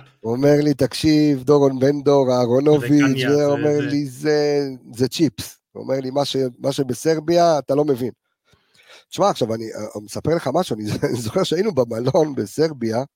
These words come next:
Speaker 1: תקשיב, מתוך חמישים וחמישה ערוצים שהיו לי בטלוויזיה במלון,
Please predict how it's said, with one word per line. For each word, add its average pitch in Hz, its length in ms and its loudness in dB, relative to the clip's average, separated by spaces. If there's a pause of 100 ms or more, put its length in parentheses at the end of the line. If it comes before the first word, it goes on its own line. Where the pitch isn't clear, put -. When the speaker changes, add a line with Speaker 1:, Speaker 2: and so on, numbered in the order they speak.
(1200)
Speaker 1:
תקשיב, 151 320 -6
מתוך - 400 0 (100)
חמישים 123 420 -4
וחמישה 139 380 0
ערוצים 127 340 0
שהיו 117 200 0
לי 117 80 -4
בטלוויזיה 101 500 -6
במלון, 92 380 -6